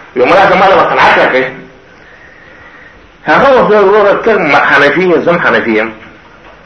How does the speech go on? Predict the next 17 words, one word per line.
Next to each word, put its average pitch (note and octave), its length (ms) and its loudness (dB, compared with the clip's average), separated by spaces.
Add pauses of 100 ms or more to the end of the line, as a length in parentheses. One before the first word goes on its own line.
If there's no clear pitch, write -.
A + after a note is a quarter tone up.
(440)
خو - 80 -6
دا - 160 -2
چې - 120 -6
اوس D#3+ 120 0
موږ F3 200 -4
قرآن D3+ 340 2
نه D3 60 -2
حنفي C#3 500 -2
جوړ C3+ 120 -4 (100)
کړو، A2+ 120 -8 (300)
او A2 140 0
د G2+ 80 -8 (100)
پیغمبر A#2 360 0
نه C3+ 180 -4
حنفي A#2+ 320 -6
جوړ A2+ 140 -4 (100)
کړو، G#2 120 -8